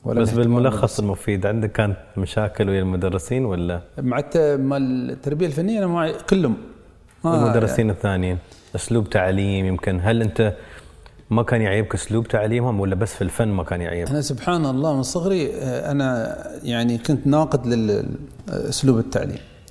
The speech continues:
Speaker 1: وطلع صح يوم كبرت.
Speaker 2: بشكل عام؟
Speaker 1: طبعًا. لأن، آه،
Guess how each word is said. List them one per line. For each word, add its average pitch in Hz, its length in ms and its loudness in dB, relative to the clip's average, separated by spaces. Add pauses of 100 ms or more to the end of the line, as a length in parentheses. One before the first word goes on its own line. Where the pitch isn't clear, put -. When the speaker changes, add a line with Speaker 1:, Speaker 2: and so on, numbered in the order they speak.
Speaker 1:
وطلع 131 280 6
صح - 380 0
يوم 110 140 4
كبرت. - 480 -6
Speaker 2:
بشكل - 320 4
عام؟ 85 200 4 (100)
Speaker 1:
طبعًا. 127 320 2 (760)
لأن، 117 300 6
آه، 107 720 0